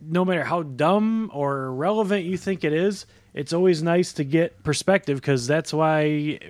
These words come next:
we're all here, right? Is we want you to listen, and we wanna talk and touch on the issues that you guys think about, you know, on a daily basis, on a weekly basis, things you talk with your friends,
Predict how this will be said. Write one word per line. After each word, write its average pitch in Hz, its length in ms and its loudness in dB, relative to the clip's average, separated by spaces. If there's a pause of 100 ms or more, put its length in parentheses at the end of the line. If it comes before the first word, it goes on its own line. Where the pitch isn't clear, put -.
(240)
we're 180 220 4
all 175 200 2
here, 123 200 -2
right? 131 200 0
Is 127 200 -4
we 147 160 0
want 175 220 0
you 170 80 0
to 156 80 2
listen, 175 360 0
and 135 120 -4
we 165 120 0
wanna 165 240 -2
talk 160 380 -6 (340)
and 135 160 -6
touch 160 240 0
on 147 120 0
the 139 140 -2
issues 160 400 0
that 139 240 0
you 160 200 -2
guys 143 280 2
think 147 220 -4
about, 135 380 -4 (420)
you 147 120 -6
know, 143 120 0
on 147 120 2
a 147 60 -2
daily 147 280 2
basis, 143 540 0
on 127 100 -4
a 123 40 -8
weekly 147 320 -4
basis, 143 420 -4
things 135 240 -8
you 131 40 -8
talk 135 300 -8
with 131 100 -8
your 160 120 -4
friends, 131 580 -6